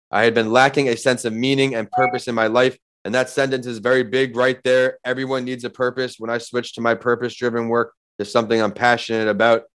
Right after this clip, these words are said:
I swear it's night and day from the way I felt and just approached each day. I had continued to help people build their mental and physical health after the fitness industry, but all of a sudden it hit me. I realized that I needed to turn what I always thought was my biggest pain,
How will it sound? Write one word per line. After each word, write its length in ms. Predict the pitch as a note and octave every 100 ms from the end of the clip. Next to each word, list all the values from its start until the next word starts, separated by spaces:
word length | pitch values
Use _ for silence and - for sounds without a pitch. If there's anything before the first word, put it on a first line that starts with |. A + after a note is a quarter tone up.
| _ _ _ _ _ _ _
I 120 | G#2+ G#2+
swear 400 | - A2 B2 A#2
it's 160 | A2+
night 260 | A2+ A2+ A#2
and 120 | G#2+
day 220 | A2 A2+
from 160 | A2 G#2
the 80 | G2+
way 220 | G#2+ G#2
I 80 | G2+
felt 380 | - A2+ A2
and 100 | G#2
just 180 | G2 G2+
approached 440 | G2+ - G#2+ - -
each 320 | G#2+ G2+ -
day. 340 | A#2 A2+ G#2 - _ _ _ _ _ _ _
I 100 | -
had 200 | A#2 A#2
continued 500 | B2+ A#2 - E3 E3+
to 100 | C#3+
help 200 | C3 C#3
people 260 | C#3 B2+ A#2+
build 260 | G#2 A#2+
their 100 | B2
mental 360 | A2+ A#2+ A#2+ B2
and 120 | A2
physical 360 | - G#2+ G#2+ G#2
health 300 | G2+ A2 G#2+ -
after 200 | A2 G2
the 120 | G2
fitness 320 | F#3 F#3+ B2
industry, 480 | A2+ G#2+ - A2 G#2 _ _
but 140 | G#2
all 200 | G#2 C3+
of 80 | C#3+
a 60 | C3+
sudden 320 | - C3 B2+
it 100 | A2
hit 220 | G2 A#2
me. 220 | F#2+ E2+ _ _ _ _ _ _ _ _
I 80 | -
realized 480 | A2 B2+ C3+ C#3 B2+
that 140 | B2+
I 60 | A#2+
needed 340 | A#2+ C3 B2+
to 80 | B2
turn 480 | G#2 - C#3+ E3+ G3
what 100 | D#3+
I 120 | C#3+
always 400 | C3 C3+ C3 A#2
thought 340 | - A3+ B3+ C3+
was 160 | B2+
my 100 | A#2+
biggest 400 | A2+ A#2+ A#2 -
pain, 400 | - D3 C#3 C3+